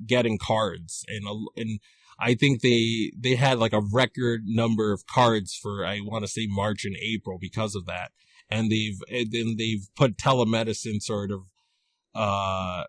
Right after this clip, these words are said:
they put telemedicine regulations so people can certify through the phone. Um, I mean, I don't know if I'll,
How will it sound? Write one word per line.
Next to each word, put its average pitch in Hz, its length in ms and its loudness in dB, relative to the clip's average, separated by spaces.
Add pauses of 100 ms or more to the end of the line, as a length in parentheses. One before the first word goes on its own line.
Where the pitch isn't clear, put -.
(420)
they 120 160 0
put 131 200 0
telemedicine 117 800 2
regulations 104 720 -2
so 98 100 -6
people 104 300 -4
can 101 160 0
certify 107 720 0
through 98 240 -10
the 90 180 -10
phone. 87 380 -12
Um, 92 540 -10 (880)
I 131 60 0
mean, 123 160 6
I 123 120 4
don't 151 180 8
know 120 160 8
if 113 100 2
I'll, 107 320 0